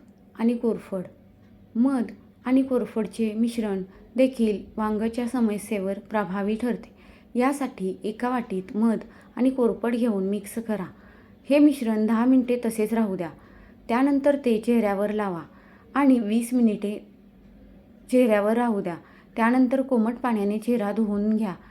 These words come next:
हा उपाय आठवड्यातून दोन वेळा करा. वांगाचे डाग नैसर्गिकरित्या कमी करावयाचे असतील तर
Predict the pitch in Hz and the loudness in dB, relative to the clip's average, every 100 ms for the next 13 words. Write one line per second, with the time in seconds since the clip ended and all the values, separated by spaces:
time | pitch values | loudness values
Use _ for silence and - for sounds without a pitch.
0 | - - - 247 294 285 202 - 208 226 | -20 -20 -10 -2 -2 0 -4 -4 -4 0
1 | 233 240 240 269 247 202 202 190 185 208 | 0 0 2 2 2 2 0 -2 -4 -6
2 | 180 147 - - - - - - - - | -8 -10 -20 -20 -20 -20 -20 -20 -20 -20
3 | - 214 214 208 214 226 285 220 185 - | -16 -4 -2 0 -2 0 -2 -2 -4 -10
4 | - 202 214 202 - 226 233 254 294 - | -14 -6 -4 -4 -2 -2 -2 -4 -6 -2
5 | 233 226 185 175 - - - 214 247 254 | -2 -2 -4 -6 -14 -12 -2 2 2 2
6 | 220 190 185 185 185 - 240 - 196 170 | -2 -2 0 -2 -4 -4 -4 -4 -6 -6
7 | - - - 262 220 | -10 -20 -6 0 0